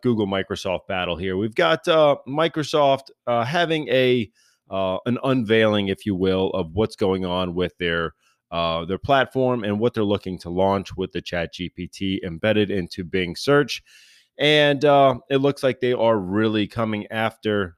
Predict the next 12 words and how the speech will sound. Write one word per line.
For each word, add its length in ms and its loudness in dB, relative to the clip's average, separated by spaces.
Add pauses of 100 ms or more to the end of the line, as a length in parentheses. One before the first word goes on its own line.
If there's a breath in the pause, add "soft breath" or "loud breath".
uh, 260 -4
Google. 360 -4
They 180 -10
said, 300 -4
"Hey, 340 -6
you 140 -8
know, 260 -8 (380)
search 400 0
is 180 -2
twenty 320 -4
years 220 -2
old, 340 4